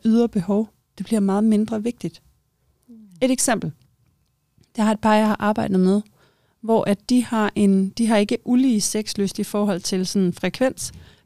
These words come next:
Speaker 1: men de har en forskellig sexlyst i forhold til, den ene har meget lyst til at blive domineret, og den anden har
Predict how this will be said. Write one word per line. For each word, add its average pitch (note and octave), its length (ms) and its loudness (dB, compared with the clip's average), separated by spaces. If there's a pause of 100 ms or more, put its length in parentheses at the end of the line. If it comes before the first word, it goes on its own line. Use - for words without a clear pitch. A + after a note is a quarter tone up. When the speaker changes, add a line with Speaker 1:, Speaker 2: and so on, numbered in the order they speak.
Speaker 1:
men G3 160 2
de G#3+ 100 2
har G#3+ 120 -2
en G#3 120 2
forskellig - 640 0
sexlyst - 760 -4
i A#3 80 -10
forhold G#3+ 240 0
til, G#3+ 140 -2
den A3 200 4
ene A3+ 240 2
har A3+ 120 -6
meget G3 300 0
lyst A3+ 240 -2
til - 80 -2
at G#3+ 80 -4
blive G#3 160 0
domineret, G#3 600 0 (580)
og A3 140 2
den G#3+ 120 4
anden G#3 220 4
har G3 380 0